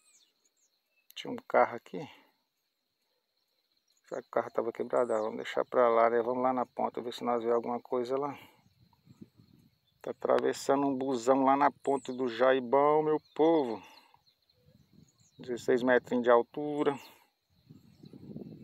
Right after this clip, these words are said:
Ó o busão vindo ali, ó. Busão vindo ali, destino N H dois, Brasil.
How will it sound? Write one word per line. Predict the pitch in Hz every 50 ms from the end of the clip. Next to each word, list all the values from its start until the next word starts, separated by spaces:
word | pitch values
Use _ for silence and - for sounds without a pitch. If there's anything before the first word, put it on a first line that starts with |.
| -
Ó | - 117
o | 117
busão | 110 113 113 104 104 117 113 117 107
vindo | 110 113 113 110
ali, | 107 107 113 110
ó. | 110 104 - - - - - - _ _ _ _ _ _ _ _ _ _ _ _ _ _ _ _ _ _ _ _ _ _ _ _ - - - - - - - - - -
Busão | - 131 127 117 110 107 117 120 120 120 113
vindo | 113 120 120 120
ali, | 117 117 123 127
destino | 123 123 123 - - - - - 135 131 131 131 127 120 117
N | 120 123 123
H | 120 120 113 123 120 117 113
dois, | 110 120 135 147 160 156 135
Brasil. | 127 131 131 60 55 - - - -